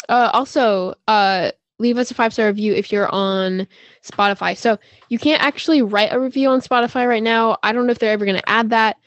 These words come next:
Um, but right now we have a four point eight star, uh, and we have sixty reviews, which is a lot of reviews. Thank you, everybody who has left reviews.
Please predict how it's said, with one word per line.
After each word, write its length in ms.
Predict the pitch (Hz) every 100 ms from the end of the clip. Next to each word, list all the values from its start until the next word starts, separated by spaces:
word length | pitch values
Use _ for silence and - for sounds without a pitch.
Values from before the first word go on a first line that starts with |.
| _ _ _ _ -
Um, 520 | 214 208 196 190 208 - -
but 200 | - 208 - _
right 160 | 233 277
now 120 | 285
we 100 | 277
have 260 | 262 233 208 -
a 300 | 214 202 190
four 300 | - - 277
point 300 | 269 277 254 -
eight 380 | 226 233 220 - _ _ _ _ _ -
star, 540 | - 233 220 214 214 - -
uh, 320 | 214 202 196
and 140 | 214 220
we 80 |
have 120 | 220 214
sixty 580 | - - 302 - 285
reviews, 400 | 240 226 233 196
which 120 | 226 247
is 100 | 240
a 100 | 262
lot 360 | 262 254 254 254
of 140 | - 226
reviews. 560 | 233 208 214 185 196 -
Thank 180 | 226 240
you, 100 | 269 -
everybody 500 | 226 254 233 240 240
who 80 | 226
has 180 | 214 -
left 240 | 208 -
reviews. 480 | 202 208 190 190